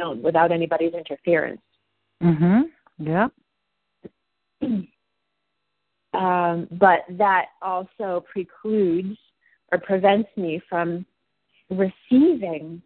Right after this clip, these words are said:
Speaker 1: a
Speaker 2: The
Speaker 1: man's
Speaker 2: support.
Speaker 1: involvement in the
Speaker 2: Mm-hmm.
Speaker 1: next baby.
Speaker 2: Right.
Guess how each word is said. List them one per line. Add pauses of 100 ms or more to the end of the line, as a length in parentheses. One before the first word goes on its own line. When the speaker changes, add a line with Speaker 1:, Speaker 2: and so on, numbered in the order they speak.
(2500)
Speaker 1:
a
Speaker 2:
The
Speaker 1:
man's
Speaker 2:
support.
Speaker 1:
involvement (340)
in
the
Speaker 2:
Mm-hmm.
Speaker 1:
next
baby. (680)
Speaker 2:
Right.